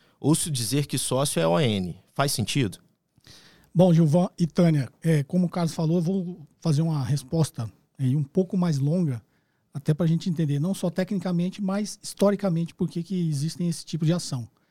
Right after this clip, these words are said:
Speaker 1: Perfeito.
Speaker 2: É, e aí, essa resposta acaba respondendo aí tanto o Gilvan quanto a Tânia, tá? Então, vamos lá.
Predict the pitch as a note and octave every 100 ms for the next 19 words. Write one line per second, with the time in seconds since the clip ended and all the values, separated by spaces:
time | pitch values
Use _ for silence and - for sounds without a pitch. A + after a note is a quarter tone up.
0 | _ - A2 - G2+ - C#3+ D3 C#3+ C3+
1 | B2+ B2 A2+ B2 - D#3 D3+ D3+ F3+ F3+
2 | - - C#3+ D#3 D3+ D#3+ - D3+ - D#3+
3 | E3 D#3+ D#3+ C#3 D3+ D3 - C#3+ C#3 D3
4 | C3 C3+ - D3+ E3+ C#3+ C#3 C3 C#3+ -
5 | - D3 D#3 - - C#3+ A#2+ F#2+ - C#3
6 | - _ - - _ - _ _ _ _
7 | _ - F3 F#3+ F3 D3